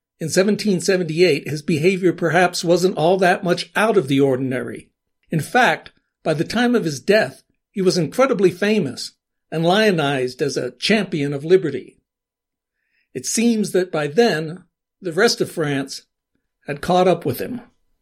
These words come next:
Nowadays, France is comfortably in the middle of being a mid-sized nation. But from the fourteenth to the eighteenth century, it was unquestionably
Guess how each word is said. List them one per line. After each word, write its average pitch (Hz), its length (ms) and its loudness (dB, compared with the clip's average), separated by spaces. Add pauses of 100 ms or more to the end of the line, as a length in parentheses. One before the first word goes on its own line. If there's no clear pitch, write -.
(760)
Nowadays, 240 540 2
France 196 400 -2
is 180 100 -4
comfortably 185 1000 -2
in 165 120 0
the 160 80 0
middle 160 280 4
of 127 160 -2
being 160 360 4
a 156 60 -4
mid-sized 147 760 0
nation. 139 560 0 (960)
But 170 140 -4
from 220 240 4
the 190 80 2
fourteenth 233 640 0
to 185 100 -2
the 165 240 -2
eighteenth 208 460 -2
century, 143 580 -6 (640)
it 185 100 -4
was 170 240 0
unquestionably 202 1300 -2